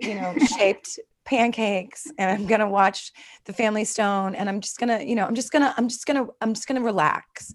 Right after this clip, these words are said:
Speaker 1: Like, you
Speaker 2: <laughs>
Speaker 1: just have this very, like, smart way of dealing with things. And whether or not, like, that's real or, or you're just, you're trying to do it, but the fact that you make the effort, I feel like probably helps you out a little.
Speaker 2: Yeah.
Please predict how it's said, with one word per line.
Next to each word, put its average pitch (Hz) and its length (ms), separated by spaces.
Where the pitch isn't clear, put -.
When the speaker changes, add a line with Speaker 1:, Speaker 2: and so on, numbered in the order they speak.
Speaker 1:
Like, 247 420
you 233 120
Speaker 2:
<laughs> - 40
Speaker 1:
just 262 240
have - 280
this 285 220
very, 240 560
like, 202 460
smart 277 680
way 226 240
of 185 160
dealing 269 360
with 196 160
things. 170 360
And 180 360
whether 277 280
or 269 80
not, 226 300
like, 185 180
that's 180 220
real 196 260
or, 180 260
or 180 140
you're 175 140
just, 175 320
you're 175 160
trying 240 500
to 294 100
do 294 160
it, 294 100
but - 120
the 208 100
fact 214 300
that 240 100
you 208 100
make 185 280
the - 220
effort, 175 400
I 175 120
feel 185 160
like 175 160
probably 170 380
helps 160 440
you 160 120
out 151 340
a - 80
little. 139 420
Speaker 2:
Yeah. 196 260